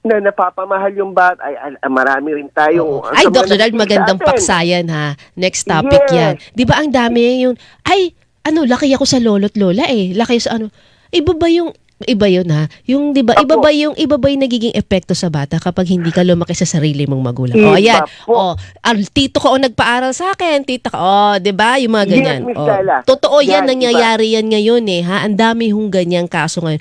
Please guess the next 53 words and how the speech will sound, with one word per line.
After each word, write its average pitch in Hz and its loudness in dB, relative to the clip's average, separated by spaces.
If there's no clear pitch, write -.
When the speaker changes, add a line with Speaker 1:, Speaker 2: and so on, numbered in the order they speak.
Speaker 2:
Sa - -6
susunod 320 2
natin 175 0
<laughs> - 2
ang 262 2
pag-usapan 240 0
kasi - 0
ang 262 2
dami 220 2
Speaker 1:
Mi-, 226 0
Speaker 2:
pa 226 2
Speaker 1:
Miss 214 -2
Speaker 2:
dito 214 0
Speaker 1:
Carla, 226 2
Speaker 2:
nagte-text, 214 -6
Speaker 1:
ma-, - -8
Speaker 2:
oh. 180 -10
Speaker 1:
mag-, 214 -8
magandang 202 -6
usapin 190 -6
yan. 220 0
Tamo, 185 0
ang, 175 -2
ah, 165 0
itong, 175 -4
ito 196 -4
lang 180 0
nakikita, - -12
nakikita 214 -2
natin 185 0
right 151 -4
now, 156 -2
Speaker 2:
Oo. 180 -8
Speaker 1:
na - 2
epekto - -2
and, 196 -2
ah, 165 2
I, 190 0
I 208 -2
would, 208 -2
I 196 2
would 185 0
really, 185 0
ano 156 0
po, 160 -2
be, 147 -6
be 170 -8
happy 180 -2
to 175 -2
discuss 156 -2
that 165 -2
with 147 -8
you. 185 2